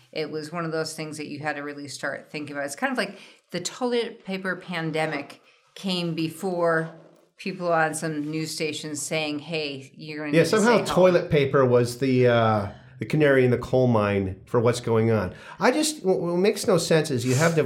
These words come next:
Speaker 2: you know, we have some experience with pandemics. We have the flu of nineteen eighteen, the Spanish flu, which was actually H one N one. Um, we had another H one N one in two thousand nine. It didn't quite have the same effect. We've had,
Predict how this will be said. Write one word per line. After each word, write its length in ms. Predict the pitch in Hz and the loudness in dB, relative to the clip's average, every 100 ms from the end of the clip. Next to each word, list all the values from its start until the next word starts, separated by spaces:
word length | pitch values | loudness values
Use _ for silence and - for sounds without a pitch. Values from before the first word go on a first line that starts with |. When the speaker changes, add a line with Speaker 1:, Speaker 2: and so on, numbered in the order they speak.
| 120 | 0
Speaker 2:
you 80 | 143 | 0
know, 220 | 123 110 117 | 0 2 0
we 160 | 143 | 0
have 340 | 120 170 190 185 | 0 2 2 2
some 240 | 175 151 | 2 2
experience 720 | 139 - - 139 135 131 123 | 2 -2 -6 0 4 4 2
with 160 | 117 - | -4 -2
pandemics. 600 | 120 107 101 87 80 - - - - | 0 2 0 -2 -6 -14 -20 -20 -6
We 120 | 123 123 | 2 4
have 100 | 113 | 4
the 80 | |
flu 300 | 110 - 143 | 0 0 2
of 100 | 127 | 4
nineteen 400 | 120 120 120 123 | 2 0 0 -2
eighteen, 360 | 113 - - 107 | -2 -2 -4 -4
the 40 | 90 | -4
Spanish 360 | - 113 101 | -2 -2 -2
flu, 160 | - 101 | -2 -2
which 160 | 98 | 0
was 100 | 120 | 0
actually 380 | 123 143 - 104 | 0 -2 -2 -2
H 200 | 117 113 | -2 0
one 140 | 113 101 | -2 0
N 160 | 104 | -2
one. 180 | 85 76 - - - - - - _ | -4 -8 -14 -20 -20 -20 -20 -20 _
Um, 340 | 113 113 110 117 | 0 2 4 4
we 160 | 139 | 2
had 200 | 131 143 | 4 4
another 340 | 131 156 190 147 | 4 4 6 4
H 220 | 135 - | 2 2
one 140 | 127 | 4
N 140 | 123 120 | 4 4
one 120 | 117 | 4
in 80 | 110 | 2
two 140 | 120 | 0
thousand 340 | 120 107 104 | 0 0 2
nine. 220 | 113 127 104 | 2 2 2
It 100 | 107 | 0
didn't 180 | 107 | -2
quite 220 | - 117 107 | 0 0 2
have 220 | 110 104 | 0 0
the 60 | 98 | -2
same 200 | 110 92 | -2 -2
effect. 380 | - 110 90 | -2 -4 -2
We've 160 | 110 107 | -4 -2
had, 280 | 107 98 | -2 -4